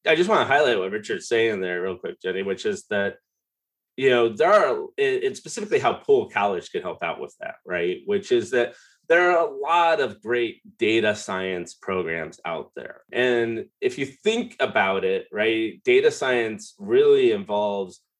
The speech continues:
translating data into wisdom, right? Um, and I, I like to think of this, this pipeline of data, information, knowledge, and wisdom, right? And Richard's really spelling out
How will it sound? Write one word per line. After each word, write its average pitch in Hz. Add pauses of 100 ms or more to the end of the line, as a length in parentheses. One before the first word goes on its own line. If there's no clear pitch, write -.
(160)
translating 117
data 104
into 90
wisdom, 82
right? 98
Um, 92
and 95
I, 98
I 101
like 107
to 95
think 98
of 90
this, 87 (240)
this 90
pipeline 101
of 82 (360)
data, 131
information, 110
knowledge, 98
and 87
wisdom, 87
right? 95
And 98
Richard's 120
really 104
spelling 107
out 120